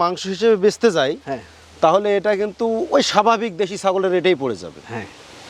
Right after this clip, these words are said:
Speaker 1: কিন্তু দেশি ছাগলের রেটে যদি পড়ে, কিন্তু তারপরে একটা ছাগলের মাংস আছে, মনে করেন আপনার এখানে পঞ্চাশ থেকে ষাট কেজি মাংস আছে এই ছাগলটাতে, তাহলে ষাট কেজি যদি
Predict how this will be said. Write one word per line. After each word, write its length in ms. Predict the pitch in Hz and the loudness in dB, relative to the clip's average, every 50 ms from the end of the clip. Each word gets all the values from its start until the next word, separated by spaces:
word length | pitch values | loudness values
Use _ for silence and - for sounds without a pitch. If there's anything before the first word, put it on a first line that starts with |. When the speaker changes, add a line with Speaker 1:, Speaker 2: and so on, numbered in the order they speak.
| - - - - - - - | -18 -18 -14 -12 -6 2 4
Speaker 1:
কিন্তু 220 | 208 233 233 233 208 156 185 | 6 6 6 4 2 4 4
দেশি 160 | 185 190 208 190 | 4 4 2 2
ছাগলের 280 | 214 214 214 233 233 202 196 | 2 2 4 2 2 2 2
রেটে 160 | 202 185 247 226 240 | 2 0 0 2 2
যদি 140 | 247 220 247 - | 2 2 2 2
পড়ে, 140 | 220 208 196 185 196 | 2 2 2 0 0
কিন্তু 140 | 214 208 196 - | -2 0 2 2
তারপরে 240 | 196 185 175 202 208 196 | 2 2 0 0 -4 -4
একটা 120 | - - 190 - | -4 -4 -6 -6
ছাগলের 300 | - 185 185 196 196 175 175 | -4 -4 -2 0 0 0 0
মাংস 160 | 175 175 156 170 185 185 | -2 -2 0 0 0 0
আছে, 120 | 147 180 175 | 0 0 0
মনে 140 | 175 175 165 | 0 2 2
করেন 160 | 170 175 170 175 160 | 2 2 2 0 0
আপনার 220 | 156 165 165 160 139 - - - - - - _ - | 2 0 0 0 0 -4 -10 -20 -20 -20 -20 _ -2
এখানে 260 | 165 165 180 175 175 165 135 - | 0 2 2 2 2 0 0 0
পঞ্চাশ 280 | 175 180 175 147 175 160 - - | 0 -2 0 -2 -4 -4 -2 -2
থেকে 140 | 170 156 - - | -2 -2 0 0
ষাট 140 | - 208 - - | 0 0 0 0
কেজি 160 | 208 190 180 185 | 0 2 2 2
মাংস 140 | 156 135 - - 120 | 2 2 0 -2 -2
আছে 100 | 104 - 131 | -2 -2 -4
এই 40 | - - | -2 -2
ছাগলটাতে, 420 | 98 95 90 82 - 90 - - - - - - - 311 302 302 311 | -4 -4 -4 -8 -10 -12 -14 -16 -20 -20 -14 -4 0 2 2 4 4
তাহলে 160 | 320 - 339 330 | 4 4 4 4
ষাট 140 | 339 202 - 330 - | 2 2 2 4 4
কেজি 180 | 226 214 226 226 202 226 | 4 2 2 0 -2 0
যদি 100 | 208 | 2